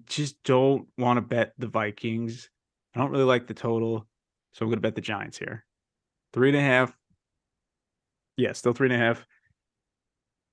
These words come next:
If the Vikings have shown anything, it's that they don't blow teams out. Eleven and three,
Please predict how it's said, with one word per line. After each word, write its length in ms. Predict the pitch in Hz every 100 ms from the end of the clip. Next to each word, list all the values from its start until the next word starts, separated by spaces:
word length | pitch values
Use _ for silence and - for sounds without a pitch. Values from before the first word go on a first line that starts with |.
| _
If 80 | 110
the 100 | 127
Vikings 380 | 120 131 147 139
have 140 | 147
shown 320 | - 147 143
anything, 560 | 135 120 120 120 120 120
it's 180 | - -
that 160 | 117
they 120 | 110 107
don't 360 | 113 117 -
blow 320 | - 117 110 110
teams 460 | - 120 110 107 -
out. 320 | 110 95 - - _ _ _ -
Eleven 240 | 123 139
and 100 | 131
three, 280 | - 127 107